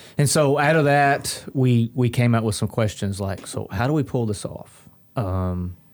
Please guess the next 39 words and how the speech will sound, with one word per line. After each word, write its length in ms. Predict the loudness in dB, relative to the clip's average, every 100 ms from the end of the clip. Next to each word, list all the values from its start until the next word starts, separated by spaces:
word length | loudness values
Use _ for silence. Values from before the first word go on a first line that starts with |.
| _ _ _ -4
what 240 | 0 2
is 180 | 2 0
the 300 | 0 0 -2 -12 _
objective 760 | -6 -4 -6 -4 -4 -4 -8 -8
here?" 280 | -8 -8 -10
And 140 | -4 0
I 60 |
remember, 500 | 2 2 2 2 2 0
I 40 |
remember 260 | 0 2 2
David 380 | 2 0 0 -2
saying, 400 | 0 0 0 0
"Look," 420 | -2 -2 -8 -20 _ _ _ _ -4
'cause 260 | -2 -4 -10 _ _ _ _ _ _ -4
he, 400 | 0 2 2 2
I 60 | 2
mean, 160 | 4
if 160 | 2 2
you 60 | 2
guys 280 | 2 2 2
have 280 | -2 -4 -16 -12
seen 280 | -4 0 2
him 140 | 4
on 140 | 2
video, 560 | 2 2 2 2 2 2
or 240 | 0 -2
some 180 | -2 0
of 60 | 0
you 100 | 2
that 100 | 0
were 60 |
fortunate 380 | -2 -2 -4 -2
enough 80 | -4
to 60 | -2
be 120 | -2
around 340 | 0 2 2
him, 120 | 2
he 240 | 2 2 4
is, 400 | 2 2 -2